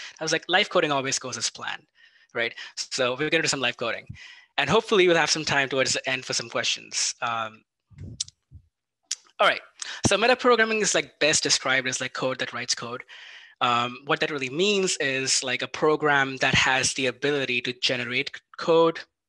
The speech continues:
analyze other code, store information of, re-, related to another code, or inject behavior into another code. Uh, so essentially code that treats other code as data or argument is, like, called a metaprogram.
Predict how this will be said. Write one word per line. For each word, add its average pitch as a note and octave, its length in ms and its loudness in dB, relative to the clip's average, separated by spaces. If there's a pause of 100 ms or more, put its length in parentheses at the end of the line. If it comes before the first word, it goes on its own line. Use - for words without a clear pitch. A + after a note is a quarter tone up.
(140)
analyze B2 560 0
other B2 120 -6
code, B2 380 0 (540)
store C#3+ 200 0
information C#3+ 440 0
of, - 260 -4 (340)
re-, D#3 220 -4
related D#3+ 300 2
to E3 100 2
another D#3+ 200 0
code, D#3+ 340 2 (420)
or C#3 140 0
inject D3 320 -4
behavior C3+ 500 -2
into A#2+ 180 -10
another A2 220 -14
code. G#2 280 -12 (540)
Uh, C3 100 0
so F3 100 2
essentially A3+ 420 2
code E3+ 280 4
that D#3 120 0
treats C#3+ 240 -2
other C#3 180 -2
code B2+ 300 -2
as B2 160 0
data A#2+ 340 -2
or A#2 140 -4
argument A2 600 -8
is, A#2 200 -2
like, G#2+ 180 -12 (680)
called A#2+ 180 -2
a - 20 -8
metaprogram. G#2 720 -6